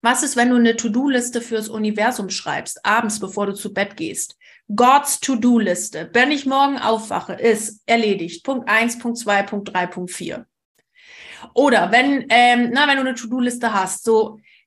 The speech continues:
was, geh mal die Liste durch und frag dich, okay, ist, ähm,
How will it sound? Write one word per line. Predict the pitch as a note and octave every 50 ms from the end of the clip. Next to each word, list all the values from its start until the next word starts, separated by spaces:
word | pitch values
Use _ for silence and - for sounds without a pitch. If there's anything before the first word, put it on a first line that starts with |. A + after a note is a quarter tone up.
| _ _ -
was, | G#3+ C4 C#4+ D#4 D4+ - - A3
geh | - B3+ C#4 D#4
mal | D#4 D#4 D4
die | C4 C4
Liste | B3+ C4 D4 C#4+ - - B3 G#3+
durch | A3 C4 C#4 D4 D#4 D#4 D#4 -
und | B3
frag | A#3 A#3+ - A#3+ C4 C4 C4
dich, | - A#3+ A#3
okay, | - - - - A#3
ist, | G#3+ F#3+ - A3 A#3 - - - -
ähm, | A3+ A3+ A3+ A3+ A3+ A3+ A3+ A3